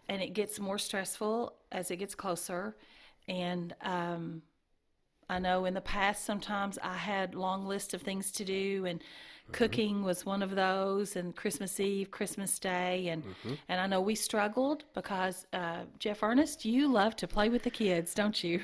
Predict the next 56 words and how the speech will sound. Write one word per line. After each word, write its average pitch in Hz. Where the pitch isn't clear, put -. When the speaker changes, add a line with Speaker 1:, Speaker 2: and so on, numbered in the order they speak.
Speaker 2:
I 135
wanted 139
to 117
have 110
fun 101
Speaker 1:
You 269
did. 269
Speaker 2:
on -
Speaker 1:
You 330
still 262
Speaker 2:
Christmas. 247
Speaker 1:
do. 113
Speaker 2:
And 113
I 120
do. 139
I 120
Speaker 1:
Yeah. -
Speaker 2:
do. 117
Uh, 117
but 117
I 135
wanted 156
to 143
have 135
fun, 98
and 101
I 107
didn't, 127
I, 120
I 113
didn't 127
think 123
of 107
anything 117
but 110
that. -
And 95
I 92
didn't 107
think 110
of 90
what 92
your 104
needs 101
were 87
at 87
the -
time. 85
I 85
didn't 95
think 95
of 85
how 101
I 101
could 90
help 101